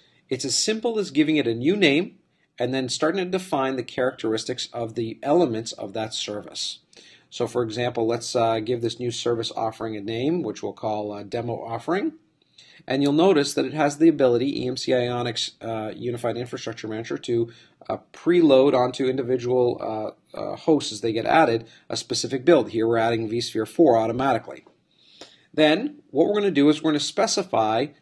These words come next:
sets of servers that are gonna be used, so compute resources. We're gonna specify a grade, a minimum, and a maximum, and this becomes an elastic pool.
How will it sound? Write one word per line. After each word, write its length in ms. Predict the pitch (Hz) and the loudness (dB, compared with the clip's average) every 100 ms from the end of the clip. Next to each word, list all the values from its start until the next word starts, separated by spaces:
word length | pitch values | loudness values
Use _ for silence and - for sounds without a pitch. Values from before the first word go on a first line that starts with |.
| _ - | _ -4
sets 520 | - - 139 139 - - | -2 2 2 0 -6 -6
of 180 | 127 127 | -8 -4
servers 560 | - - 220 160 107 - | -4 0 2 2 -2 -2
that 100 | 113 | -4
are 60 | |
gonna 140 | 110 104 | -4 -6
be 100 | 98 | -8
used, 300 | 92 - - | -10 -12 -10
so 100 | 110 | -10
compute 420 | 135 127 214 - | -10 -6 -4 -2
resources. 640 | 117 95 80 - - - - - _ | -4 -6 -10 -14 -14 -16 -18 -20 _
We're 140 | - 127 | -4 -4
gonna 140 | 104 - | -4 -10
specify 580 | - 113 117 117 - 104 | -8 -6 -8 -8 -6 -6
a 40 | |
grade, 420 | 95 117 135 160 | -4 2 6 6
a 40 | 123 | 6
minimum, 480 | 113 131 127 123 117 | 2 -2 -2 -2 -2
and 80 | |
a 40 | 110 | -4
maximum, 640 | 113 113 - 170 214 277 - _ - | -4 -4 -4 -4 -4 -6 -14 _ -2
and 100 | 156 | -2
this 100 | - | 0
becomes 540 | 185 - 143 143 156 | -2 0 0 0 -2
an 140 | 127 | -6
elastic 760 | 120 110 110 113 117 - 120 - | -4 -2 0 -2 -2 -6 -8 -12
pool. 480 | - 202 - - | -4 2 2 0